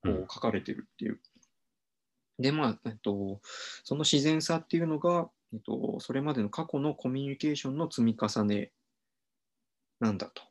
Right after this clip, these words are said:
Speaker 1: いうふうに書かれている、
Speaker 2: うん。
Speaker 1: いて、えっと、うん、まあまあ、その通りだろうなと思って、その、まあ、うん、その、まあ、コミュニケーションの積み重ねの上に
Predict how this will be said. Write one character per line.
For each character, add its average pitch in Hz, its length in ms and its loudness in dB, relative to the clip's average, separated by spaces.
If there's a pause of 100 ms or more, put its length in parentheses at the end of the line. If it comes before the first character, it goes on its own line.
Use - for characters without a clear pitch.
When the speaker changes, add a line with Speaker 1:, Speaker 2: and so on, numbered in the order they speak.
(180)
Speaker 1:
い 107 100 -4
う 101 40 -2
ふ 110 140 -2
う - 20 2
に 131 160 0
書 73 120 -8
か 95 120 0
れ 95 100 -2
て - 340 -10 (1300)
い 110 140 -2
る、 104 240 -6
Speaker 2:
う 202 40 -8
ん。 - 20 -6
Speaker 1:
い 104 40 -8
て、 98 360 -2 (140)
え 104 260 -10
っ - 20 -20
と、 110 100 -2
う 98 640 0
ん、 123 220 4
ま 131 80 4
あ 127 60 2
ま 127 80 2
あ、 - 20 -2
そ 127 100 0
の 135 100 4
通 160 160 10
り 107 300 8 (240)
だ 110 140 10
ろ 117 140 12
う - 20 8
な 104 180 10
と 101 140 0
思 98 160 4
っ 95 40 -4
て、 - 360 6 (180)
そ - 140 0
の、 101 560 6 (1120)
ま 113 200 6
あ、 - 0 - (2000)
う 104 100 2
ん、 87 160 -2
そ 117 140 2
の、 110 80 6
ま 120 140 6
あ、 113 40 2
コ 127 140 2
ミ 135 80 6
ュ 151 60 4
ニ 147 80 0
ケ 170 140 4
ー 165 40 4
シ 151 100 4
ョ 131 40 8
ン 120 40 8
の 104 100 6
積 - 120 0
み 131 200 2
重 147 260 2
ね 151 120 4
の 151 340 4 (260)
上 156 200 6
に 175 400 4